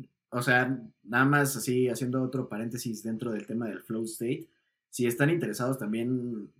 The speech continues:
de o-, otra forma como tipo de meditar, de ser un poco más centrado contigo mismo, este, les recomiendo el libro de This is Water, de David Foster Wallace,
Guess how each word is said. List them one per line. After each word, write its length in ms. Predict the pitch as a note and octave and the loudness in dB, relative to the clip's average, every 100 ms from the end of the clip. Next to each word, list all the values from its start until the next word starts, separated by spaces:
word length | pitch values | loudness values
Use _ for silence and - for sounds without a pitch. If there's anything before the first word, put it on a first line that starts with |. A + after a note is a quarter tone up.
| - | -6
de 160 | B2 | -2
o-, 100 | B2 | -2
otra 280 | C3 C3+ D3 | -2 0 0
forma 280 | C#3 C3+ C3+ | 0 -2 -2
como 220 | G#2+ G2+ | -6 -10
tipo 280 | B2+ - C3 | -10 -6 -6
de 100 | G2+ | -6
meditar, 600 | F#2 F2+ E2+ G2+ B2+ - _ _ | -10 -12 -12 -10 -10 -12 _ _
de 520 | A2 G#2 G2+ G2+ G2 | -10 -8 -8 -8 -8
ser 220 | - A#2 | -6 -4
un 120 | B2 A2+ | -4 -4
poco 220 | A#2+ A#2+ | -6 -4
más 400 | A2+ A2+ A2 - | -4 -4 -6 -6
centrado 460 | A#2 G#2 G#2+ A2 | -6 -6 -6 -6
contigo 340 | A2 G2+ A2+ A2 | -8 -8 -4 -2
mismo, 560 | A2 A2 A2 A#2+ - _ _ _ _ _ | -2 -2 -4 -4 -8 _ _ _ _ _
este, 380 | G2+ G2+ - F#2+ | -8 -8 -8 -8
les 140 | G2 | -8
recomiendo 420 | G#2 G#2 A2+ A#2 | -8 -4 -2 0
el 60 | A#2 | 0
libro 260 | A#2 B2 | 0 0
de 540 | A2 F#2+ F#2+ G2 F#2+ - _ _ - | -2 -4 -8 -8 -12 -16 _ _ -14
This 180 | E3+ B2 | -4 0
is 140 | C3+ A2+ | 0 0
Water, 500 | A2+ A#2 D3 - - _ _ _ _ _ | -2 -2 -4 -6 -14 _ _ _ _ _
de 300 | G#2+ A2 G#2 | -6 -4 -2
David 320 | A2+ A2+ B2 - | -4 -2 -4 -4
Foster 280 | A#2 - | -8 -6
Wallace, 420 | A2+ A2 C#3 - | -4 -4 -6 -8